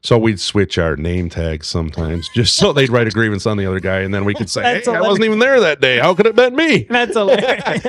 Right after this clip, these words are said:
Speaker 1: <laughs> So, yeah, all of us white guys look the same, too. <laughs>
Speaker 2: Did you, um, so this was a good, you were in that same, would you say you're in the same block from us the, your whole time?
Speaker 1: I switched around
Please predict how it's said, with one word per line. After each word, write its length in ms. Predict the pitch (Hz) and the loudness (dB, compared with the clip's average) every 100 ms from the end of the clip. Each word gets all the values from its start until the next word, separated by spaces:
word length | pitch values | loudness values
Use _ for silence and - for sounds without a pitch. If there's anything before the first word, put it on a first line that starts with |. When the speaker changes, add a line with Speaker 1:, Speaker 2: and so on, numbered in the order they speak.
| 208 - | -6 -2
Speaker 1:
<laughs> 20 | |
So, 160 | 175 139 | 2 4
yeah, 120 | 127 | 4
all 160 | 127 | 4
of 60 | 117 | 2
us 140 | 104 | 0
white 200 | 110 104 | 2 0
guys 240 | 78 85 82 | 0 -2 -2
look 140 | 87 | -4
the 100 | - | -4
same, 200 | - 85 | -4 -4
too. 300 | 80 98 82 82 - - - | -2 -2 -2 -6 -12 -20 -18
<laughs> 420 | - - 240 247 - | 0 2 4 2 2
Speaker 2:
Did 200 | 240 170 | -2 0
you, 480 | 202 247 262 254 233 | 0 0 0 0 0
um, 600 | 185 180 160 156 156 156 _ - _ | 0 0 0 0 -4 -6 _ -20 _
so 520 | - 180 160 147 147 _ _ _ - | -2 0 2 0 -4 _ _ _ -4
this 300 | 170 202 - | -2 0 2
was 300 | 202 160 160 _ _ _ | 0 0 -6 _ _ _
a 80 | 165 | -2
good, 240 | 151 170 | 2 2
you 100 | 165 | 4
were 80 | 202 | 4
in 100 | 208 | 2
that 200 | 180 156 | 0 -2
same, 320 | - 156 156 | -4 -2 0
would 140 | 156 151 | -2 -4
you 60 | |
say 140 | 170 202 | -2 0
you're 100 | 185 | 0
in 60 | 156 | -2
the 60 | |
same 300 | - 156 147 | -2 -4 -4
block 320 | 127 113 127 | -4 -6 -8
from 180 | - 135 | -6 -6
us 140 | 127 - | -6 -6
the, 240 | 123 123 _ _ _ | -10 -10 _ _ _
your 160 | 151 143 | -6 -4
whole 220 | 135 139 | -4 -4
time? 160 | 143 147 | 0 2
Speaker 1:
I 120 | 160 | 2
switched 440 | - 196 185 - | 2 2 2 2
around 560 | 143 127 117 113 104 | 2 4 4 4 0